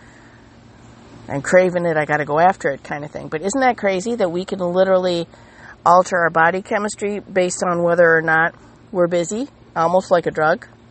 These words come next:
That's kinda crazy. So there's another category of people. Like, sometimes people feel the need to be busy because they're seeking approval. They wanna please everybody,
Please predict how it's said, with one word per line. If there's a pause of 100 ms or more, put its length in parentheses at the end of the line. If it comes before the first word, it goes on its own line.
(520)
That's
kinda
crazy. (1300)
So (140)
there's
another
category
of
people.
Like,
sometimes
people
feel
the
need
to
be
busy
because
they're
seeking
approval. (220)
They
wanna
please
everybody,